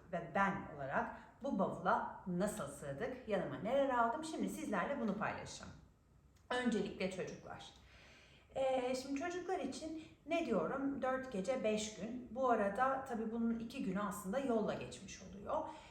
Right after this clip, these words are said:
Ee, sabah yola çıkıyoruz fakat vardığımızda orada akşam oluyordu. Dolayısıyla o gün orada, e, yapılacak bir şey yok. Yani gittiğimiz kıyafetlerle muhtemelen otele yerleşeceğiz. Bir şeyler yiyeceğiz ve yatacağız.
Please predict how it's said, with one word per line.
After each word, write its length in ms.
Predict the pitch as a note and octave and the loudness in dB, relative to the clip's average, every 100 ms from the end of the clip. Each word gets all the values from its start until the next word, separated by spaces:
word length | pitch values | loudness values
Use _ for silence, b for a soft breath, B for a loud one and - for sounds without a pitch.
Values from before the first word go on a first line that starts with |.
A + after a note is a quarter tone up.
| B | B
Ee, 640 | G#3+ G#3 G3 G3 F#3+ F#3 F#3 F#3 | 0 2 2 2 2 4 2 0
sabah 300 | G#3+ G#3+ G#3+ | -2 0 0
yola 220 | G3+ G3 | 0 -2
çıkıyoruz 600 | A#3 - C4+ B3 - - | -6 -6 0 0 0 -4
fakat 320 | C4 B3 A3+ G#3 | -4 -4 -2 4
vardığımızda 580 | A3 A3 A#3 B3 B3+ | 4 4 2 -2 0
orada 280 | C4 A3+ - | 2 2 2
akşam 400 | A3 - G3 D3 | 0 0 -2 -2
oluyordu. 360 | C3+ - G2+ - - - | -4 -6 -10 -12 -18 -8
Dolayısıyla 800 | C4+ C4+ G#3+ - F#3+ F3 A#3+ C#4 B B - | -2 0 0 0 -6 0 2 2 B B -6
o 160 | D4+ A3 | -2 2
gün 380 | G#3+ B3+ - - | 2 0 -4 4
orada, 580 | C4+ C4+ F3+ F3+ C4 B B B | 6 6 4 2 2 B B B
e, 120 | G3 | 0
yapılacak 720 | F#3+ G#3+ A3+ B3+ B3 C4 C4 G#3 | 4 4 2 0 0 0 0 -4
bir 40 | |
şey 340 | - F#4+ F4+ | -4 -4 0
yok. 300 | A3+ - - - | 0 0 -4 -8
Yani 260 | - - - | -8 -8 -8
gittiğimiz 580 | A3+ - A3+ E3 - | -8 -6 -4 -4 -6
kıyafetlerle 720 | - C#4 F3+ E3+ E3 E3+ E3 - | -4 0 2 0 -6 -8 -8 -6
muhtemelen 520 | C#4+ - F#3+ D3 D3 | -4 -4 -4 -4 -8
otele 400 | - - D#3+ D3+ | -8 -8 -8 -4
yerleşeceğiz. 640 | A3 B3+ B3+ - B3 D#4+ E4 B B B | -2 0 -2 -6 -2 -2 -2 B B B
Bir 60 | D#4 | -8
şeyler 480 | C#4+ A3 E3+ D3+ C#3+ | -4 -2 -2 -2 -4
yiyeceğiz 400 | D3 E4 F#4+ F4+ | -6 -6 -4 -2
ve 60 | |
yatacağız. 720 | C#4+ A#3 G#3+ C#3 - - - | 0 0 0 -2 -6 -10 -18